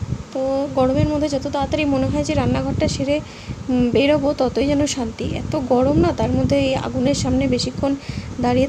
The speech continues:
থাকতে ইচ্ছে করে না। তো দেখো এই সবজিটা গরমকালে তো খাওয়া খুবই ভালো, সজনে ডাঁটা তো এই সময় খুব উপকার। তো এই সবজিটা হয়ে যাওয়াতে এবার বসিয়ে দিলাম পালং শাকটা। পালং শাকটা একটু বড়ি আর আলু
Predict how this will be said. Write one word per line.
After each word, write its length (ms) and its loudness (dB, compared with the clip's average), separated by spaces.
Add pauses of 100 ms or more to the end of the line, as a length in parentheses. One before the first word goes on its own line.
থাকতে 240 -4 (100)
ইচ্ছে 280 -2
করে 200 0
না। 60 -2 (1000)
তো 60 0 (140)
দেখো 180 2 (140)
এই 120 0
সবজিটা 420 0 (580)
গরমকালে 520 2
তো 40 2 (100)
খাওয়া 260 0
খুবই 220 -2 (120)
ভালো, 220 2 (460)
সজনে 340 2
ডাঁটা 240 2
তো 120 2
এই 100 0
সময় 260 0 (280)
খুব 140 -2 (100)
উপকার। 360 -2 (2000)
তো 120 -2
এই 120 0
সবজিটা 340 2 (120)
হয়ে 180 4
যাওয়াতে 300 4
এবার 200 4
বসিয়ে 260 -2
দিলাম 220 2
পালং 260 2 (100)
শাকটা। 280 -2 (420)
পালং 280 2
শাকটা 260 0
একটু 140 -4 (120)
বড়ি 220 2 (100)
আর 160 2
আলু 120 2